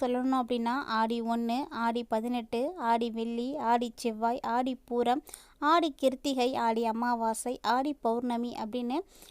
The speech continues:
நிறைய விசேஷங்களை எல்லாம் பெற்றிருக்கக்கூடியது தான் இந்த ஆடி மாதம். அதனால தாங்க நம்மளுடைய முன்னோர்கள் ஆடி மாதம் அழைத்துட்டு வரும் அப்படின்னு சொல்லுவாங்க. So பண்டிகைகளை எல்லாத்தையும் அழைத்து வரக்கூடிய மாதமாக இந்த ஆடி மாதம் தான் வந்து காணப்படுது.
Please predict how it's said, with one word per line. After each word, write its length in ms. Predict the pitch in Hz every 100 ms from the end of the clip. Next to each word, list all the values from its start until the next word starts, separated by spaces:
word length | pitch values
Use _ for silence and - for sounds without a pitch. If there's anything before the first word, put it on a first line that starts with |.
| -
நிறைய 600 | 240 240 311 339 427 466 381
விசேஷங்களை 760 | 262 254 285 285 302 269 247
எல்லாம் 200 | 240 247 233
பெற்றிருக்கக்கூடியது 800 | 220 247 247 226 226 226 208
தான் 120 | 220 -
இந்த 200 | 226 208
ஆடி 200 | 196 208
மாதம். 280 | 214 208 214
அதனால 260 | 311 339 349
தாங்க 300 | 339 311 320
நம்மளுடைய 500 | 269 254 254 262 254
முன்னோர்கள் 580 | 233 262 277 269 233 277
ஆடி 380 | 233 254 302
மாதம் 420 | 302 269 247 269 233
அழைத்துட்டு 540 | 220 269 - 277 277
வரும் 260 | 233 226 220
அப்படின்னு 240 | 208 214
சொல்லுவாங்க. 520 | 220 226 208 202 208 - -
So 240 | - 330 -
பண்டிகைகளை 600 | 262 294 359 349 320 294 262
எல்லாத்தையும் 540 | 254 277 277 277 269 277
அழைத்து 360 | 226 240 285
வரக்கூடிய 480 | 254 240 240 233 226
மாதமாக 480 | 214 220 240 226 294
இந்த 220 | 262 208
ஆடி 200 | 202 214
மாதம் 280 | 226 214 208
தான் 180 | 214 202
வந்து 100 | 196
காணப்படுது. 460 | 196 208 202 208